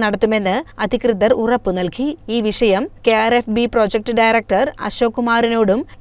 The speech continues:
എം എൽ എ പരാതിപ്പെട്ടു. അദ്ദേഹവും ആവശ്യമായ തുടർ നടപടി സ്വീകരിക്കാമെന്ന് ഉറപ്പു നൽകി. പ്രസ്തുത റോഡിന്റെ തന്നെ രണ്ടാം ഘട്ടത്തിന്റെ ടെൻഡർ നടപടികൾ പൂർത്തീകരിച്ചതായും വൈകാതെ തന്നെ എഗ്രിമെന്റ് വച്ച് പ്രവൃത്തി ആരംഭിക്കുവാൻ കഴിയുമെന്നും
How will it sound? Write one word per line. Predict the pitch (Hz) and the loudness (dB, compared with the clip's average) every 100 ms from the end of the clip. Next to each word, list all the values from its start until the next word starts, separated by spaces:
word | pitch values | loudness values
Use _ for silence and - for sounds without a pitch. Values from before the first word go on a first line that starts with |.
| 226 | -2
എം | 226 214 | 0 0
എൽ | 220 | 0
എ | - | 0
പരാതിപ്പെട്ടു. | 226 220 202 180 185 165 285 311 - 240 | 0 0 0 0 0 2 0 -2 -2 0
അദ്ദേഹവും | 240 285 269 247 277 240 | 2 2 2 2 2 0
ആവശ്യമായ | 254 269 269 254 254 254 | 0 0 0 2 2 2
തുടർ | 226 240 247 | 2 2 0
നടപടി | 240 240 233 | 0 2 0
സ്വീകരിക്കാമെന്ന് | - 208 220 208 226 220 208 185 285 - 226 | 0 2 2 2 0 0 0 -2 -4 -6 -2
ഉറപ്പു | 226 247 185 180 | 0 2 0 -2
നൽകി. | 180 208 294 - - | -2 -2 -4 -4 -8
പ്രസ്തുത | 214 - 202 226 220 | -6 -6 -2 2 4
റോഡിന്റെ | 220 233 233 233 | 2 4 2 2
തന്നെ | 233 233 | 0 0
രണ്ടാം | 226 208 202 233 | 0 0 -2 -2
ഘട്ടത്തിന്റെ | 240 220 220 233 233 220 | -2 -2 -2 0 0 0
ടെൻഡർ | 208 208 226 | -2 0 0
നടപടികൾ | 226 214 220 220 226 214 | 0 0 0 0 0 0
പൂർത്തീകരിച്ചതായും | 202 - 220 220 208 208 220 202 190 294 - 180 | -4 -2 0 0 0 2 2 2 0 -4 -8 -2
വൈകാതെ | 196 196 220 220 220 | 0 2 0 0 0
തന്നെ | 233 220 247 | 0 0 0
എഗ്രിമെന്റ് | 190 226 233 233 233 | 0 -2 -2 0 -2
വച്ച് | 214 220 | 0 -2
പ്രവൃത്തി | 233 220 214 208 226 | 0 0 0 2 2
ആരംഭിക്കുവാൻ | 214 220 226 240 226 226 | 2 0 -2 -2 -2 0
കഴിയുമെന്നും | 220 202 226 233 220 185 | 0 0 0 0 0 -2